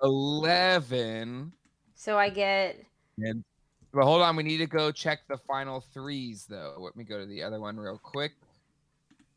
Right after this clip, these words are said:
Speaker 2: I have the other one also.
Speaker 1: Who did we say final three was for preseason picks?
Speaker 2: Okay, so for final three,
Speaker 1: Hold on.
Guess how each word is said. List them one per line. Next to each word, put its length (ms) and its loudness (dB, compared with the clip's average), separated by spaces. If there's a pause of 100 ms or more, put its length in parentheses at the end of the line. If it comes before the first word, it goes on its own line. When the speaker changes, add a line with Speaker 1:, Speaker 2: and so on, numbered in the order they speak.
(340)
Speaker 2:
I 80 -8
have 220 -8
the 120 2
other 180 0
one 260 -2
also. 760 -8 (120)
Speaker 1:
Who 160 -4
did 80 -6
we 140 -2
say 300 -2 (140)
final 280 0
three 420 -6
was 400 0
for 200 -4
preseason 920 -2
picks? 480 -4
Speaker 2:
Okay, 300 4
so 440 4
for 280 2
final 560 4
three, 320 0
Speaker 1:
Hold 140 10
on. 480 4